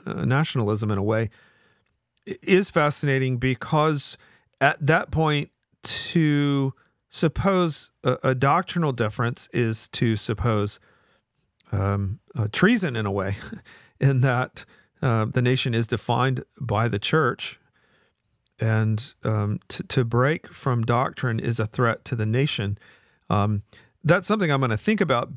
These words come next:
because of, of my belief that church is an extension of tribe a-, and nation is an extension of tribe as well. Um, I, I don't think nations can form,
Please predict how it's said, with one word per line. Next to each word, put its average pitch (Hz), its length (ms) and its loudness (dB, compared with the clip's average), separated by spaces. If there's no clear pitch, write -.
because 147 720 2
of, 123 300 -2
of 123 180 0
my 120 160 2
belief 113 540 0
that 110 280 0
church - 380 0
is 104 240 -4
an 117 100 0
extension 107 460 -4
of 95 80 -2
tribe 117 520 0
a-, - 100 -6
and 117 340 -2
nation 120 380 0
is 104 80 -2
an 98 100 -4
extension 104 420 -6
of 104 80 -4
tribe 101 280 -2
as 107 120 -4
well. 117 280 0
Um, 104 400 0
I, - 240 0
I 123 60 2
don't 117 280 -4
think 107 300 -4
nations 107 480 -2
can 107 240 -2
form, 113 480 0